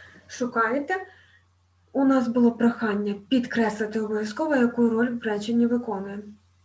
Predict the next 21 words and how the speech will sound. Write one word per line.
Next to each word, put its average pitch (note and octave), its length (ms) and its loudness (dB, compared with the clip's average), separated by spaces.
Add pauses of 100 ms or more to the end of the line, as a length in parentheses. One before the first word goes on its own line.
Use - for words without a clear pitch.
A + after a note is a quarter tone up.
(920)
Все G#3 540 -4 (140)
навкруги A3 580 -4
біле, B3 560 -2
де A#3 300 0
навкруги A#3 760 -2 (640)
роль A#3 260 0
обставини. G#3+ 680 -8 (1120)
Яскраво A#3 460 0
переливається A#3 800 -2
як A#3+ 460 -4
роль A3+ 300 -4
обставини. G#3 500 -8
Якщо A#3 240 -6
в A#3+ 60 -8
попередньому A3 640 -6
випадку G#3 440 -14
була G#3+ 160 -10
обставина B3 480 -6
місця, D4 440 -6
тут D4+ 300 -8
обставина D#4 600 -8